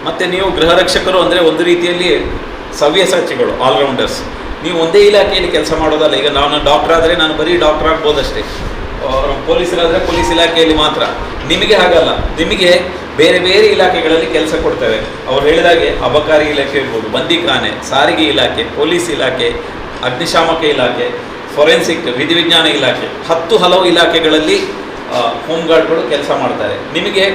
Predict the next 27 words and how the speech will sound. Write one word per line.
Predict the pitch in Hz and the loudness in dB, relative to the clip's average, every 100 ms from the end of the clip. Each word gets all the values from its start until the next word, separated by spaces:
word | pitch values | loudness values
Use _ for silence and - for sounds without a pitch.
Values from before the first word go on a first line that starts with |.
| 151 | 2
ಬೇರೆ | 175 185 | 2 4
ಬೇರೆ | 190 208 | 4 4
ಇಲಾಖೆಗಳಲ್ಲಿ | 208 185 180 185 180 170 165 | 4 4 2 0 0 2 2
ಕೆಲಸ | 156 156 165 | 0 -2 0
ಮಾಡಿ | 160 175 170 | 0 -2 -2
ಒಂದು | 156 151 | 0 2
ಅನುಭವ | 143 185 196 | 2 2 0
ನಿಮಗೆ | 180 160 151 | 0 -2 -2
ಬರ್ತದೆ. | 139 127 127 107 - - - 131 | -2 0 -2 -2 -4 -10 -4 2
ಯಾವ | 151 180 | 4 4
ಇಲಾಖೆಯಲ್ಲಿ | 175 175 - 170 170 | 4 4 2 0 0
ಹೇಗೆ | 160 160 | 0 0
ಕೆಲಸ | 160 147 - | 0 -2 -2
ಮಾಡಬೇಕು, | 135 127 120 113 - - | -2 -4 -4 -6 -8 -6
ಟೂರಿಸ್ಟ್ | 156 165 160 160 | -4 -2 -2 -2
ಇಲಾಖೆ | 151 143 156 | 0 0 0
ಇರ್ಬೋದು, | 139 117 110 101 | 0 -2 -4 -6
ಆ, | - - - - 123 113 120 | -8 -10 -8 -6 -6 -6 -4
ಜಿಲ್ಲಾಡಳಿತದ | 147 165 165 165 165 156 | 2 4 6 4 4 2
ಜೊತೆ | 147 151 | 0 0
ಇರ್ಬೋದು, | 156 127 120 110 | 0 0 0 -2
ಬಂದೋಬಸ್ತ್ | 107 127 160 165 160 147 | -4 0 2 2 2 0
ಕರ್ತವ್ಯ | 143 160 151 | -2 0 0
ಇರ್ಬೋದು, | 143 123 117 110 101 - - - 113 | 0 -2 -4 -4 -4 -8 -12 -12 -4
ಮಾಸ್ | 139 147 | -2 0
ಕಂಟ್ರೋಲ್ | 160 156 160 156 | -2 2 2 4
ಇರ್ಬೋದು, | 139 127 120 | 2 -2 -2